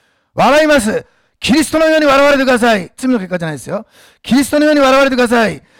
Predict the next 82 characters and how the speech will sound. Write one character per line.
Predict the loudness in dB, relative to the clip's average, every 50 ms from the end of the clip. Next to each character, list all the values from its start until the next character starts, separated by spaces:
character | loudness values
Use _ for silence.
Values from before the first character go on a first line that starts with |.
| _ _ _ -4
キ | 0 0
リ | 0 0
ス | 0
ト | 0 0
の | 0 0
言 | 2 2
葉 | 0
を | 0
語 | 0 -2 -4 -2 0 0
る | 0
よ | 0
う | 0
に |
馬 | 0 0 0
鹿 | 0
に | 0
さ | 2 0
れ | 0
て | 0 0
く |
だ | -2 0
さ | 0 0 0 0 -2
い。 | -4 -8 -16 _ _ _ _ -2
栄 | 0 2 2
光 | 0 0 0 0 0
の | 2
御 | 2 2
霊 | 2
が | 2 0
と | 0 0
ど | 0
ま | 0 0
っ | 0 -2
て、 | -2 0 0 0 0 -2 -6 _ _ _ _ _ _ _ -6
神 | -2 0 0 2 2 2
が | 2 2 2 2 0 -4 _ _ _ _ _
神 | -2 -2 0 0 0
の | 0
言 | 0 0
葉 | 2 2
が | 2 2 2 0
本 | 0 0 0 0
当 | 2 2
だ | 0 0
っ | 0
て | 0 -2
こ | -2 2
と | 2 2 2 0
を | -2 -8 _ _ -16 -6 -4
明 | -4 0 2 2
ら | 4 4
か | 4 4
に |
さ | 2 2 2
れ | 2
ま | 0 -2 -2
す。 | -4 -10 -20 _ _ _ _ _ _ _ _ _ _ _ _ _ _ _ _ _ _ _ _ _ _ _ _ _ _ _ _ _ -20
イ | -20
エ |
ス | -20 -20
が、 | -20 -20 -20 -20 _ _ _ _ _ _ _ _ _ _ _ _ _ _ _
「も | -18 -12 -6 -4 -4
っ | -4 _
と | -6 -8
神 | -6 -4 -2 0 0
の | 0 0
言 | 0 0
葉 | 0 2 0 0
を | 0
語 | 0 0 0 0
り | 0
ま | 0 0
し | 0 0
ょ | 0 0 -2 -2 -6 -10 _ _ _ _ _ _ _ _ _ _ _ _ _ _ _ _ -10
う。 | -2
世 | 0 2 2
に | 2 2
出 | 2 2 2
て | 2 0
行 | 0 0
っ |
て、 | 0 0 0 0 0 -4 -8